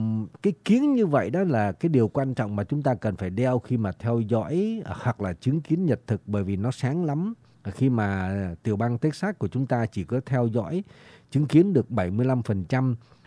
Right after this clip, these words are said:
là cái, à, bóng của cái mặt trăng nó, à,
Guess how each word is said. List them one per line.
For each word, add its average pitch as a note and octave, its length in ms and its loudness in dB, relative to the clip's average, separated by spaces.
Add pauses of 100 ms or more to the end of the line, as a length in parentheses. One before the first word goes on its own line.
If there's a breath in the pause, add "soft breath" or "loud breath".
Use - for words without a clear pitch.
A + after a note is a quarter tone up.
(260 soft breath)
là G#2+ 420 2
cái, D#3+ 440 -2
à, E3 140 -2
bóng C#3+ 600 -2 (100)
của F#2+ 580 0
cái E3+ 120 0
mặt B2+ 260 0 (200)
trăng D#3+ 340 2 (500 soft breath)
nó, C3+ 540 0
à, C#3 240 2